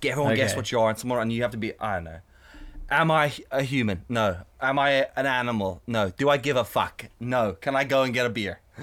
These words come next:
Speaker 1: That's me, right? I get so bored of
Speaker 2: Mm-hmm.
Speaker 1: everyone loves it. <gasps> Oh, oh, I'm not, okay, so I'm not an animal. I'm not a
Speaker 2: Uh-huh.
Speaker 1: human. Am I a building? Yes. Okay.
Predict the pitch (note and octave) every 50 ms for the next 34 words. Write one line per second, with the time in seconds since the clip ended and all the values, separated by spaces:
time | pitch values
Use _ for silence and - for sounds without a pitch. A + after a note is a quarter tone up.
0 | D#3+ D3+ - - B2+ C#3 - - C3 B2 G#2+ G2 F#2+ G2+ A2 A#2 - A#2 B2+ A#2+
1 | A#2+ A2 - - C3 A#2+ A2+ G#2+ A2+ A2+ A2 G2+ F#2+ - A#2+ A2+ G#2 G#2+ B2 D3+
2 | D3 D3 D3 C3+ A#2+ A#2+ A#2+ A#2+ A#2 G2+ F2 - E3 F#3+ G3+ G3+ G3+ - - A3+
3 | E3+ - - - - E3 - - - - - - D#3 D#3+ E3 - - - - D3
4 | C3+ C#3 - - B2 A2 A2+ A2+ A2 B2 E3+ F#3+ E3+ C#3 A#2 G#2+ G#2 F#2+ G#2 B2
5 | C#3+ - _ _ - - _ _ _ _ _ - - C3+ C3+ C#3 C#3+ C#3+ C#3+ D3
6 | D3 - A#2 A#2 - A#2 A#2 A#2 G2+ G2+ A2+ A#2 - - _ - - A#2 B2 C#3
7 | C#3+ C#3 C3+ C3+ C3 C3 C3 A2+ - _ _ _ - F3 C3 E3+ E3 D#3+ C#3+ C3+
8 | A2 F2 - - _ - - - F3 D3 D3 D#3 C3 G#2+ - - F#3+ - E3 B2
9 | -